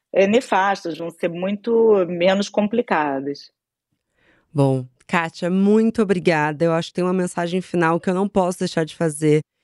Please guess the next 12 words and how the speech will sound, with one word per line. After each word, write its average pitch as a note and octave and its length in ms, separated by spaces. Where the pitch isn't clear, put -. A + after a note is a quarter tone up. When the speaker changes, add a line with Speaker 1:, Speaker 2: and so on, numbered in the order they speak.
Speaker 2:
que - 140
é F#3+ 100
toda G#3 300
a A3+ 40
minha G#3+ 280
compaixão, F3+ 920
não F#3 160
sei F#3 200
se F#3 120
atrasada, D#3+ 760
mas E3 220
enfim, E3 440